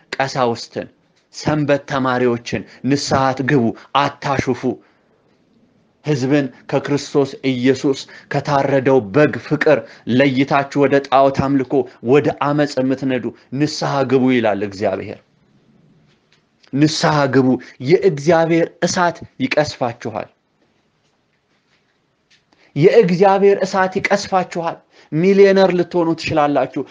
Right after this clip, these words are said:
ቢሊዮነር ልትሆኑ ትችላላችሁ። ዓለም ሁሉ ሊያውቃችሁ ይችላል። ዓለም ሁሉ ሊያጨበጭብላችሁ ይችላል። ከእግዚአብሔር ጋር ካልተስማማችሁ፣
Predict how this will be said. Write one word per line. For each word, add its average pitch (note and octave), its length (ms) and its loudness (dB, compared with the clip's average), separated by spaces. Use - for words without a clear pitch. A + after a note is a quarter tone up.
ቢሊዮነር F#3+ 560 4
ልትሆኑ F#3 400 0
ትችላላችሁ። D3+ 720 0
ዓለም F#3+ 360 4
ሁሉ G3 280 2
ሊያውቃችሁ E3+ 500 2
ይችላል። C3+ 340 -2
ዓለም E3+ 300 0
ሁሉ G3 240 0
ሊያጨበጭብላችሁ D3+ 920 0
ይችላል። A#2+ 300 -4
ከእግዚአብሔር C#3 800 2
ጋር C3 220 2
ካልተስማማችሁ፣ B2 1000 -4